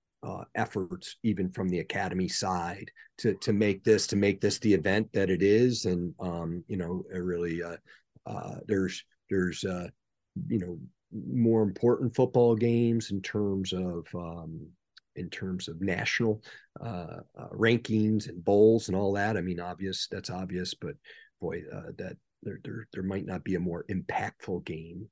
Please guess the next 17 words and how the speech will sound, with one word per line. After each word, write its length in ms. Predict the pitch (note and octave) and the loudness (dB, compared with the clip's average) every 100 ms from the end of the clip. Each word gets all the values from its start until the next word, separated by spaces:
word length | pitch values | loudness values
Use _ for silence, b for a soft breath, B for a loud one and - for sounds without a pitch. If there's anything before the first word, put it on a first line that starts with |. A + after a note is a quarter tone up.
| - | -10
than, 300 | F2+ F#2 F2+ - | -10 -8 -10 -10
than 160 | F2 | -10
that 200 | - - - | -10 -12 -14
one, 300 | - - - | -14 -12 -14
uh, 300 | F2+ - - | -14 -16 -14
uh, 120 | A2+ - - | -14 -14 -16
in, 240 | G2+ F#2+ - | -14 -14 -12
in 100 | F#2+ | -10
Army 260 | F2+ F2+ F2+ | -8 -8 -6
Navy 300 | E2+ E2+ E2+ | -6 -6 -6
every 200 | F2 F#2 | -2 0
year, 120 | F#2 | 0
regardless 520 | F2 F2 F2 E2+ - | 0 -2 -4 -4 -8
of 60 | G#2 | -8
the 60 | |
record. 400 | G2 F#2+ - F#2 | -8 -8 -6 -6
So, 300 | - - F#2 | -6 -8 -8